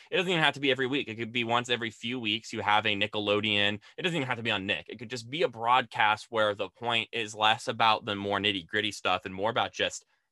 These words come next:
talking about what a first down is, talking about, uh, what is an onside kick, what, uh, what is a turnover, stuff like that. Why is, uh, why is time of possession important? Stuff like that. And, uh, I think that would be really cool.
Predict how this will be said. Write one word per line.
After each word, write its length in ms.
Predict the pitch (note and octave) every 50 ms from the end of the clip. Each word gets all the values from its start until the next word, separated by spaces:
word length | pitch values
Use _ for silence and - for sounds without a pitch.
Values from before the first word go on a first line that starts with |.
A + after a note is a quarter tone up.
| _ _ _
talking 320 | - G#2+ F#2+ G2+ - G#2 G2
about 180 | G2 G2 F#2+
what 120 | D#2+ G#2+ A2
a 60 | A2 -
first 240 | - A#2+ A#2+ A#2 -
down 280 | - B2+ C#3 C3+ A#2+ G2+
is, 220 | F2 D2+ D#2 E2
talking 460 | - - E2+ F2 _ _ - F#2 F2+
about, 460 | F#2 F2 G2 G2 G2 G2 G2+ G2+ - _ _ _ _ _ _ _ - -
uh, 360 | A#1 B1 B1 B1 A#1 - - - _ _ -
what 160 | G#2+ A#2+ B2
is 120 | B2+ A#2+
an 60 | C3
onside 480 | B2 B2 B2 B2 B2 - C3 B2+ B2 A2
kick, 300 | - D3 C#3+ C3 G2 E2 _ -
what, 220 | F2 F2 F2+ C#2
uh, 600 | - G2+ - - D#2+ E2+ F2 F2 F2 F2+ F2 E2+ - _ _ _ _ _ _ _ _ _ _ _ -
what 200 | F2+ G2+ G#2+ A2
is 100 | A2+ A#2+
a 60 | A#2+
turnover, 580 | A2 - C#3 C3 C3 A#2+ G#2+ G2+ F#2 F2+ E2+ F#2
stuff 260 | - - A2+ G#2+ -
like 140 | G#2+ A2+ A2
that. 200 | C3 A#2 G2 F2
Why 260 | F#2+ G2+ G#2+ A#2 A#2+
is, 360 | A#2+ A#2+ A#2 A2 - - - - -
uh, 320 | G#2+ G#2 G2+ G2+ F#2 F#2
why 200 | F2+ G#2+ A2+ A#2
is 120 | B2 A#2+
time 300 | - - - A#2+ A#2+ B2+
of 100 | B2+ A#2
possession 500 | - C3 A2+ G#2+ A2 B2 A#2+ - - A2+
important? 600 | F#2+ G2 G2+ - - C3 C3 - - F#2 E2+ - -
Stuff 260 | - - A2 A2 -
like 220 | A#2+ A#2 A2 G#2
that. 280 | - B2 B2 A2+ F#2+ - _ _ _ _ _ _ _ -
And, 380 | - B2 A#2+ A#2+ A#2 A2 G#2
uh, 320 | A#2+ A2 G#2+ G#2+ G2 E2+ -
I 120 | - A2+
think 140 | - E3 E3
that 60 | E3 D#3
would 60 | D#3
be 100 | D#3 D#3+
really 260 | D3 D#3+ D#3 D#3+ D#3
cool. 400 | - - F3+ E3+ B2 F2+ F2 _